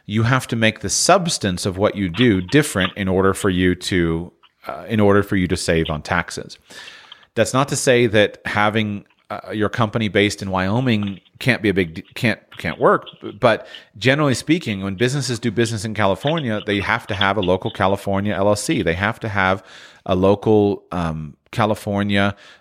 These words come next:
uh, pay the eight hundred dollar franchise fee. And so it's very important that you follow that law, and you're not dealing with people who are unsophisticated. You're not dealing with people who are not paying attention.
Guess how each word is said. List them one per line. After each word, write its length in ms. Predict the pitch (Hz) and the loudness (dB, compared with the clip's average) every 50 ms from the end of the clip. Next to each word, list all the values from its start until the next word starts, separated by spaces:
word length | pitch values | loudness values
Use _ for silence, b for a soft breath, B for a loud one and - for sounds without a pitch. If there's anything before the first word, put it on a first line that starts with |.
| B B | B B
uh, 180 | - 95 90 85 | -6 -6 -4 -4
pay 220 | - - 104 104 | 0 2 2 2
the 120 | 110 107 | 4 4
eight 140 | 104 104 98 | 2 2 2
hundred 160 | 110 104 104 | 0 -2 0
dollar 240 | 98 98 95 104 104 | 2 2 2 2 2
franchise 560 | - - 131 151 135 - - 85 80 80 - | -2 -2 -4 -4 -4 -4 -4 -4 -4 -4 -6
fee. 240 | - - 69 62 53 - | -8 -8 -8 -8 -8 -10
And 100 | 87 90 | -12 -8
so 320 | - - 113 104 101 85 - _ | -2 2 2 2 2 0 -4 _
it's 180 | - 101 95 - | -8 -8 -6 0
very 260 | 98 110 135 143 131 | 2 4 4 4 4
important 460 | 113 104 - - 135 131 - - 98 | 2 0 -2 -2 -2 -2 -2 -4 -4
that 160 | 85 101 90 - | -2 -2 -2 -2
you 320 | 87 92 90 90 87 - | -2 -2 -2 -2 -2 -4
follow 320 | - - - 110 104 95 95 | -6 -2 0 2 2 2 2
that 260 | 87 87 78 - - | 0 -2 -2 -2 -2
law, 340 | 127 156 156 117 98 92 90 B B B B B B B B | 0 0 2 2 2 0 -2 B B B B B B B B
and 120 | 110 113 | -4 -2
you're 140 | 107 110 107 | -2 -2 0
not 400 | 104 104 120 135 147 - 139 113 | 0 0 0 0 0 -2 -4 -2
dealing 380 | 123 127 139 139 131 127 120 110 | 2 2 4 4 2 0 0 0
with 180 | 107 101 - | -2 -2 -2
people 320 | - 113 107 101 - 110 104 | -4 -4 -4 -2 -2 -4 -4
who 220 | - 113 104 95 | -2 -2 0 0
are 280 | 92 85 78 76 - - | 2 2 2 0 -2 -4
unsophisticated. 1000 | 90 85 80 - - 82 - - 139 135 - - 147 - - 131 123 120 135 135 - | -4 -6 -6 -6 -8 -6 -2 0 0 0 0 -2 -4 0 2 2 2 2 0 -2 -4
You're 120 | - 95 95 | -6 -4 -2
not 280 | 98 113 135 139 - | 0 0 0 0 0
dealing 240 | 120 113 110 110 104 | 0 0 0 -2 -4
with 120 | 101 95 | -6 -6
people 280 | - - 104 - 110 104 | -4 -4 -4 -4 -4 -4
who 100 | 95 95 | -2 -2
are 100 | 90 82 | -2 0
not 220 | 85 90 - - | 0 -2 -4 -4
paying 220 | - 98 90 82 76 | -4 -6 -6 -6 -8
attention. 480 | 73 - 123 123 123 - 156 170 165 | -8 -6 -6 -6 -4 -6 -6 -8 -8